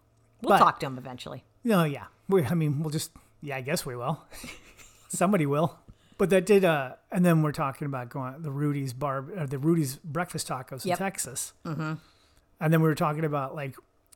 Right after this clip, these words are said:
Speaker 2: what's, like, you always have great poop stories, Megan.
Speaker 1: No, I don't.
Speaker 2: <laughs>
Speaker 1: I do not. Uh,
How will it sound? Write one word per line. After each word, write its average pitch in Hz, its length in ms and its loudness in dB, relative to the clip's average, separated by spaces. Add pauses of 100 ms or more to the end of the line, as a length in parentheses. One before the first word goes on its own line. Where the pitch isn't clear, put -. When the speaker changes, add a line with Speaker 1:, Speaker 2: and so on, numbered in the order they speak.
Speaker 2:
what's, - 320 -2 (480)
like, 175 320 -4
you 226 300 2
always 185 420 0
have 147 280 -6
great 143 300 -4
poop 135 240 -6
stories, - 400 -12
Megan. 117 320 -14 (140)
Speaker 1:
No, 262 240 4
I 269 120 6
don't. 233 440 2 (180)
Speaker 2:
<laughs> - 180 -10
Speaker 1:
I 202 120 4
do 208 180 0
not. 202 400 2 (340)
Uh, 165 460 2